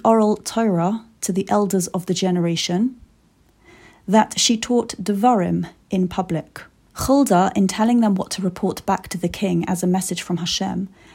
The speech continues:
confirms that this is in fact significant, that the place to which the Torah is turned is a warning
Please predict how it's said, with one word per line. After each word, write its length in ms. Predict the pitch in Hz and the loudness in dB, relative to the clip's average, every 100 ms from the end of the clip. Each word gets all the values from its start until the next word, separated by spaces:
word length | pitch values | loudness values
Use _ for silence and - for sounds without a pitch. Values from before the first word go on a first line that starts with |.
| - - _ | -20 -20 _
confirms 640 | 226 202 - 254 226 196 | 0 0 4 6 6 2
that 200 | - - - | -2 -4 -2
this 300 | 220 220 - | -2 -2 0
is 200 | 214 196 | 0 0
in 220 | - 180 | 0 0
fact 440 | 175 175 - - - | 0 -4 -6 -8 -6
significant, 840 | 180 170 175 175 175 180 - - _ _ _ _ - - | -6 -2 -4 -4 -8 -8 -8 -10 _ _ _ _ -20 0
that 180 | 196 - | 0 0
the 60 | |
place 360 | - 220 233 226 | -2 0 -2 -2
to 100 | - | -2
which 240 | 220 - - | -2 -2 -4
the 80 | |
Torah 400 | - 208 202 185 - | -4 -2 0 0 -2
is 100 | 175 | -6
turned 440 | 190 196 175 170 | -4 -2 0 0
is 140 | 196 185 | -2 -2
a 80 | |
warning 520 | 180 196 208 175 165 | 0 0 0 0 -4